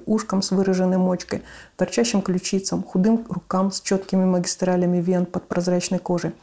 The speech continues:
коленки, торчащие из дырки на свободных джинсах. Он раздул ноздри. Она ждала, пока он закончит свой осмотр, и вздрогнула, когда взгляды встретились, а потом застряли друг в друге. Зелёные глаза впились в карие,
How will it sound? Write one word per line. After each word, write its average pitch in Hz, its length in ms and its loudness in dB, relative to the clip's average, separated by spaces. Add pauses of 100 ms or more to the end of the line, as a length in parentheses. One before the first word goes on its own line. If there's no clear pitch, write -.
(240)
коленки, 214 460 4
торчащие 190 560 0
из 185 60 2
дырки 185 340 2
на 185 80 2
свободных 175 480 0
джинсах. 170 380 -4 (640)
Он 233 180 4
раздул 240 340 6
ноздри. 220 460 4 (300)
Она 190 240 4
ждала, 208 340 4
пока 185 240 0
он 185 140 2
закончит 185 460 -2
свой 180 200 2
осмотр, 160 460 -2 (180)
и 208 80 2
вздрогнула, 165 560 2 (560)
когда 175 220 2
взгляды 190 380 4
встретились, 160 600 -2 (260)
а 175 60 0
потом 220 300 2
застряли 165 460 0
друг 165 180 -2
в 165 40 -8
друге. 165 340 0 (420)
Зелёные 220 420 4
глаза 220 300 6
впились 202 360 2
в - 60 -14
карие, 160 420 -2